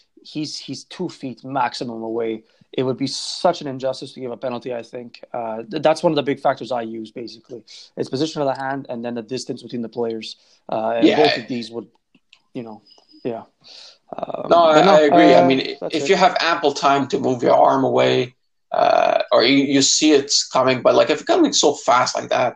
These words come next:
Speaker 2: uh, like, you don't have time to react. I mean, Christ. That's why, th-, and I think good call, uh, not to good, not to award it a penalty.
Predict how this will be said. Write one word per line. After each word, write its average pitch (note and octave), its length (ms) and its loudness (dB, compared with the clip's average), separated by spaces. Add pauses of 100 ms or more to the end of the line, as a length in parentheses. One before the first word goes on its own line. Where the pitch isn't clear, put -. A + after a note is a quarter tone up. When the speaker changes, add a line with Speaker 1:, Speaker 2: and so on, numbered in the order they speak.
(140)
Speaker 2:
uh, - 280 -16 (640)
like, - 180 -2
you E3+ 100 -4
don't - 120 0
have F3 200 0
time B2 240 -2
to B2 120 -8
react. A#2 480 -6
I C#3 80 -6
mean, C3+ 360 -6 (200)
Christ. - 480 -2 (1700)
That's - 200 2
why, - 280 2
th-, - 180 2
and A#2+ 220 0
I A#2 140 2
think D3 280 0
good D#3+ 240 2
call, E3+ 360 2
uh, C3 440 -4
not B2+ 240 -2
to - 60 -4
good, C#3+ 280 2
not C#3+ 140 -4
to D3 80 -2
award C#3+ 280 2
it C#3 80 -8
a D3 40 -10
penalty. - 420 -8